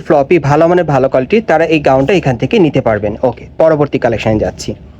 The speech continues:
আজকে বেশিরভাগ গাউনগুলো আপনাদেরকে ব্রাইডাল কাজ করা দেখাবো, যেগুলোর ম্যাক্সিমাম সাইজ থাকবে আটচল্লিশ থেকে একেবারে চৌচল্লিশ বডির মাপে। বিভিন্ন স্টাইল, বিভিন্ন কালারে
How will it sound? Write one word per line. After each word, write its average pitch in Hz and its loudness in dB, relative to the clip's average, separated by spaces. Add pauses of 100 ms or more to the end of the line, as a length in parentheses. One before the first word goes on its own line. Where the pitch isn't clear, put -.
(920)
আজকে 185 -2
বেশিরভাগ 190 2 (140)
গাউনগুলো 175 4
আপনাদেরকে 175 0 (100)
ব্রাইডাল 165 2
কাজ 147 -2 (100)
করা 139 2
দেখাবো, 139 0 (120)
যেগুলোর 160 4
ম্যাক্সিমাম 185 2
সাইজ 139 0 (100)
থাকবে 139 0 (680)
আটচল্লিশ 214 0 (100)
থেকে 170 0 (140)
একেবারে 170 0 (100)
চৌচল্লিশ 147 0
বডির 113 0
মাপে। 107 -4 (280)
বিভিন্ন 180 2 (100)
স্টাইল, 170 0
বিভিন্ন 156 2 (100)
কালারে 143 2